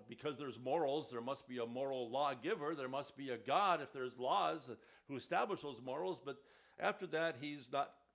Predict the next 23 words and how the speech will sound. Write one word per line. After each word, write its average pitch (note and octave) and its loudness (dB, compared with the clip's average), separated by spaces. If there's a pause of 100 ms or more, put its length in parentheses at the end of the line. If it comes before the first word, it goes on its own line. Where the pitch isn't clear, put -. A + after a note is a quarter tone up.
(120)
really C3 -8
in-, B2 -8
interested C#3 -10
in C3 -10
my C3+ -6
life. A3+ -8 (1500)
And E3 -4
many A#3+ 0
of G#3+ -2
us G3+ -2
invent G#3 -4
that. D#2+ -6 (720)
We G3 2
invent A3 0
a A3 -4
God G3 6
who F#3+ 0
can F#3 -2
tolerate E3+ 0
my E3+ -2
lifestyle, D3 -2 (100)
my B2+ -8
attitudes. B2+ -6